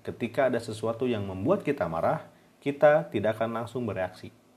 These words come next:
Kecuali jika kita bertatapan langsung dengan orang yang telah membuat kita marah. Itu pun kebanyakan kita tidak bisa bereaksi marah dengan cepat,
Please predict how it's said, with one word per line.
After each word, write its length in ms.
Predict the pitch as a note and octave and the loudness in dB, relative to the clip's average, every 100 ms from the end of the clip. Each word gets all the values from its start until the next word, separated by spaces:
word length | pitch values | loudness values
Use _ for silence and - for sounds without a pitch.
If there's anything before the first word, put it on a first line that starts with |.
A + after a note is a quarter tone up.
| _ _ _ | _ _ _
Kecuali 480 | - G#2+ F2+ E2+ B2 | -12 -4 2 4 4
jika 240 | B2 G#2+ G2 | 2 -2 -4
kita 240 | G2+ C3+ C3+ | -2 -2 0
bertatapan 640 | - G2 G2+ - F2+ E2+ | 2 2 0 -2 -2 -4
langsung 260 | E2+ C#3+ C3 | -2 -2 0
dengan 240 | G2+ G2+ - | -2 -2 4
orang 400 | D#3 D#3 D#3+ C#3+ | 4 4 0 -2
yang 240 | G#2+ B2 | -2 -2
telah 180 | G#2+ A2+ A2+ | 0 0 0
membuat 400 | F#2+ F#2 F#2 - | -2 -2 -4 -8
kita 240 | G2+ G2+ | -6 -4
marah. 300 | F2+ E2 - - _ _ _ _ - - - | -4 -6 -10 -20 _ _ _ _ -20 -20 -12
Itu 240 | - F#2 F#2 | -6 -2 4
pun 140 | E3 | 4
kebanyakan 480 | E3 A#2+ G#2+ G#2+ F2 | 6 6 6 2 -2
kita 420 | E2+ G2+ B2 C#3+ | -2 4 4 4
tidak 220 | A#2+ G2+ | 0 0
bisa 240 | G2 F#2+ A#2+ | 0 -2 -2
bereaksi 580 | G#2 F#2 F2+ - B2 A#2+ | 2 2 0 -4 -4 0
marah 320 | G2 G#2 A2+ | 2 2 0
dengan 240 | F#2+ F2 | -4 -6
cepat, 240 | F#2 - | -8 -10